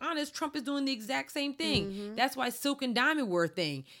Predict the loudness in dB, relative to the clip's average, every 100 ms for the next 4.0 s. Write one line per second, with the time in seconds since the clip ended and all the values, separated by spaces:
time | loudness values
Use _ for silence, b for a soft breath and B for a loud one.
0 | _ -2 4 4 6 4 2 2 2 2
1 | 0 0 2 2 0 0 0 2 2 0
2 | 2 2 2 -2 -8 -2 0 2 0 -2
3 | 2 2 2 -2 0 2 0 -2 -4